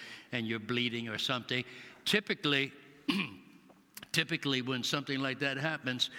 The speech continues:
if you were with me, you would hear me say, "Thank you, Jesus." Which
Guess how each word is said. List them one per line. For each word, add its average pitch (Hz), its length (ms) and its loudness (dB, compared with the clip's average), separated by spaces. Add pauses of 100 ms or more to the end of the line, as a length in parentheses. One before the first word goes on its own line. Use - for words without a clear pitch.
(200)
if 147 220 0
you 147 80 2
were 135 140 2
with 151 260 0
me, 135 100 4
you 131 220 4
would 131 140 2
hear 139 160 2
me 131 160 2
say, 127 360 2 (240)
"Thank 156 300 0
you, 160 80 2
Jesus." 117 520 -2 (2500)
Which - 380 2